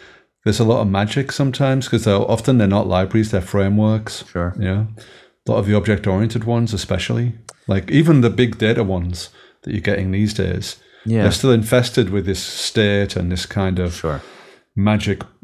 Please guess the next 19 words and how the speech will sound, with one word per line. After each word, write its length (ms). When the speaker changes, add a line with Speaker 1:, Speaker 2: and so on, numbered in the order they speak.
Speaker 1:
uh, 280
box 560
that 140
you 100
have 240
to 180
comply 520
with. 380
Speaker 2:
Sure. 400
And, 260
and 120
you 80
get 200
a 40
lot 220
of 120
benefit, 500
but 180
not 480